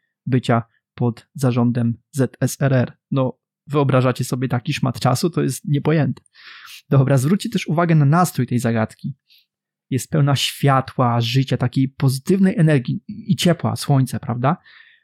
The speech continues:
To jest odpowiedź Bilba na ten kąsający, wyjący, nieprzyjemny, zimny wiatr.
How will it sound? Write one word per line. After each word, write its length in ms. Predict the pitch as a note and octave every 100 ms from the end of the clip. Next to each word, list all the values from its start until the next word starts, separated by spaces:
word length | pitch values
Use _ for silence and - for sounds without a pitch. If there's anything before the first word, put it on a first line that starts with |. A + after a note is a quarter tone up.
| _ _ -
To 120 | D3
jest 180 | D3 -
odpowiedź 400 | - F#3+ D#3+ C3
Bilba 240 | F3 E3
na 80 | D#3
ten 200 | - D#3
kąsający, 800 | E3+ D#3+ E3 D#3 D#3+ D#3 C#3 C3
wyjący, 460 | C3 C3+ C#3+ C3+
nieprzyjemny, 760 | C3+ C#3 - C#3+ C#3+ C#3 C3+ B2
zimny 400 | A#2 B2 D3 C3
wiatr. 400 | A#2+ C3 - -